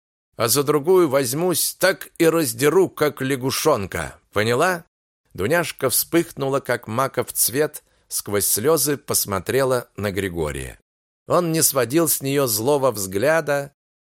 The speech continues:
и во всем его ожесточившемся лице, в ощеренных под усами зубах, в суженных глазах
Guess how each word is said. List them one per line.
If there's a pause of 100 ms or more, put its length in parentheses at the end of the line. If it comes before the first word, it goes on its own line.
(120)
и
во
всем
его
ожесточившемся
лице, (520)
в
ощеренных
под
усами
зубах, (400)
в
суженных
глазах